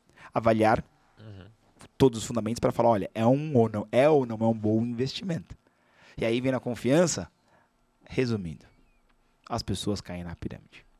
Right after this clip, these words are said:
Speaker 1: Basicamente é isso. E aí isso acaba trazendo uma má fama pra alguns, porque também tem outro,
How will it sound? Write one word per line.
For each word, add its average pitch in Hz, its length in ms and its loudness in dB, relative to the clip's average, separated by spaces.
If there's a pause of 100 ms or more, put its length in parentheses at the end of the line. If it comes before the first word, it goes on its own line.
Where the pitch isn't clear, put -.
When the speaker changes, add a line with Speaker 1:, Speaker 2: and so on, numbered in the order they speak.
(840)
Speaker 1:
Basicamente - 460 -12
é - 40 -12
isso. - 240 -20 (500)
E 117 60 0
aí 135 200 2
isso 127 140 0
acaba 120 220 -4
trazendo 110 300 -6
uma 110 180 -4
má 104 160 -8
fama 98 260 -8 (100)
pra 98 120 -4
alguns, 120 320 -6
porque 117 260 -10
também 113 200 -8
tem 123 140 -8
outro, 123 160 -10